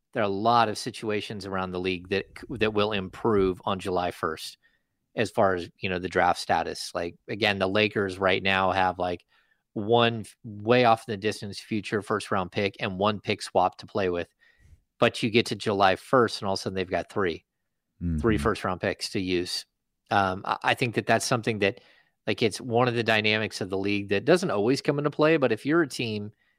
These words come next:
Speaker 1: and, and I, I'd even circle, like, the two guys that we talk about all the time, right? So if the Kings go out and get Dorian Finney-Smith, that, you know, that's a fair to middling move.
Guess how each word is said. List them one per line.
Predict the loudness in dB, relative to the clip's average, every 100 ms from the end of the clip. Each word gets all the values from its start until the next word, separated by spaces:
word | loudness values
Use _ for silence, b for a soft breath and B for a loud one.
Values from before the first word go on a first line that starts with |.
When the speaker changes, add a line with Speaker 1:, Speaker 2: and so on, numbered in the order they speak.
| _ _ _
Speaker 1:
and, | 4 4 2 _ -10
and | 0
I, | 0 0
I'd | -4 -4 _ -6
even | -2 0 0
circle, | 2 6 6 6 6
like, | 6 2
the | 0
two | 0 2
guys | 4 2
that | 0
we | -6
talk | -2 0 0
about | 0 0
all | 2 0
the | 0
time, | -6 -8 -6
right? | -6 -6 -6
So | -2 0 0 b b b -2
if | 2
the |
Kings | 2 0 -2
go | 4
out | 4
and | 4
get | 2 4
Dorian | 2 4 2 0
Finney-Smith, | -4 -4 -6 -4 -4 -4
that, | -8 -6
you | -4
know, | 0
that's | 0 0 0
a | 2 2 -2 _ -20 -20 _ _ _
fair | -20 -20 -20 0 4 4
to | 4
middling | 0 0 -4 -4
move. | -4 -4 -4 -10